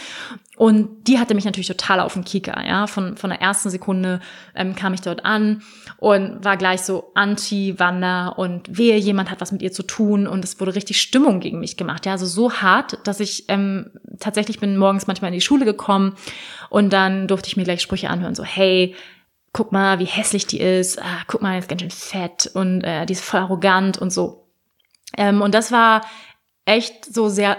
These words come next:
also das war wirklich schmerzhaft für mich, so, so hart, also es war halt krasses Mobbing, ja, was da stattgefunden hat, über ein Jahr. Und bis zu dem Punkt, dass ich wirklich heulend aus der Schule gekommen bin und zu meiner Mama gesagt habe, ich gehe nicht mehr dahin, ich gehe nicht mehr in diese Klasse, so, ich, ich, ich kann das nicht, so, ich werd dort richtig fertig gemacht, so.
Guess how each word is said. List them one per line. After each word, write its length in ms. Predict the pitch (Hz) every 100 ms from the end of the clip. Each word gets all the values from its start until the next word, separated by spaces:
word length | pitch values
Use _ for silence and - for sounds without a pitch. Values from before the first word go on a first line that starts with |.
| -
also 140 | 208
das 140 | 208 226
war 100 | 214
wirklich 260 | 220 220
schmerzhaft 420 | - 220 220 202
für 100 | -
mich, 200 | 175 175
so, 280 | - 202 196
so 320 | - 190 233 208
hart, 340 | 196 226 -
also 280 | 190 185 170 -
es 100 | -
war 140 | 180
halt 120 | 180
krasses 300 | - 190 -
Mobbing, 400 | 202 208 185 -
ja, 160 | 180 190
was 140 | 190
da 260 | 190 185 180
stattgefunden 500 | 202 196 - 190 180
hat, 80 | 180
über 220 | 202 214
ein 240 | 185 185
Jahr. 380 | 180 170 208 254 - - - - - -
Und 100 | 190
bis 140 | 214
zu 80 | 240
dem 160 | 208
Punkt, 240 | 208 220 226
dass 80 | 190
ich 120 | 190
wirklich 380 | 190 202 190 -
heulend 420 | 202 208 208 214
aus 120 | 185
der 80 | 190
Schule 260 | - 285
gekommen 400 | 202 190 - 180
bin 100 | 180 185
und 140 | 180
zu 120 | -
meiner 160 | 196 185
Mama 180 | 190 190
gesagt 240 | 180 180
habe, 100 | 185
ich 160 | 180 -
gehe 200 | 196 220
nicht 160 | 214
mehr 80 | 185
dahin, 200 | 175 233
ich 140 | 226
gehe 140 | - 220
nicht 140 | 254
mehr 100 | 202
in 40 | 180
diese 180 | 175
Klasse, 360 | - 247 - 185
so, 220 | 165 175
ich, 260 | 180 - -
ich, 220 | - -
ich 160 | - -
kann 240 | - 285
das 220 | 277 180
nicht, 240 | 185 170 -
so, 180 | 180 175
ich 220 | 180 -
werd 200 | 185 180
dort 260 | 185 - -
richtig 180 | -
fertig 360 | - 269 330 -
gemacht, 360 | 165 170 165 -
so. 240 | 170 196